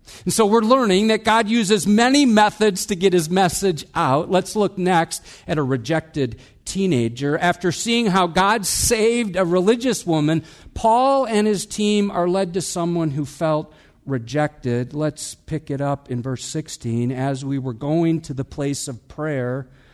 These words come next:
we were met by a slave girl who had a spirit of divination, and she brought her owners much gain by fortune telling." Lydia was used to making a profit. This girl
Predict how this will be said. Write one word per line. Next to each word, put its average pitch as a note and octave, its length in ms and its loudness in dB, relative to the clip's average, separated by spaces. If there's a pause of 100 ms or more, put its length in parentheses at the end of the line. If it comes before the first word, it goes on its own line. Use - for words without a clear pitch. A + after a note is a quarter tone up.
(720)
we D#3 160 2
were D3 140 2
met E3 280 2
by D3+ 120 0
a C3+ 120 0
slave D#3+ 600 -2
girl A2+ 340 -4
who B2+ 200 -4
had C3+ 140 -2
a B2+ 80 -2
spirit D#3+ 440 -2
of A#2 140 -6
divination, C3 720 -2 (500)
and C3 80 -6
she - 120 -10
brought E3+ 320 2
her E3 160 0
owners E3 420 2
much D#3 320 -2
gain D3 420 0 (260)
by C3+ 120 -4
fortune D3+ 560 -4
telling." A2 440 -8 (800)
Lydia F3 520 2
was E3+ 260 0
used F#3+ 400 -2
to F3 80 -2
making E3 680 0
a C#3 60 -4
profit. G#3 680 -2 (1200)
This D#3+ 260 -4
girl B2+ 560 -2